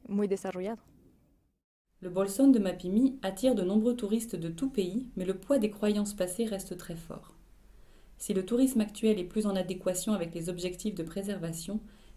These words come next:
Speaker 2: il reste néanmoins encore fortement marqué par le premier facteur d'attrait,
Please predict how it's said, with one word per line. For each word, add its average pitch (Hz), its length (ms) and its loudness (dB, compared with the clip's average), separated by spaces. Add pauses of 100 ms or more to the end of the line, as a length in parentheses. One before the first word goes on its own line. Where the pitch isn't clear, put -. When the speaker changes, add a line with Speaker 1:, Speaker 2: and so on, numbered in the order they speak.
Speaker 2:
il 208 140 0
reste 220 300 0
néanmoins 208 600 4
encore 208 400 0
fortement 226 440 2
marqué 185 400 -2
par 196 160 -4
le 165 80 -4
premier 214 320 4
facteur 180 380 -8
d'attrait, 170 420 -6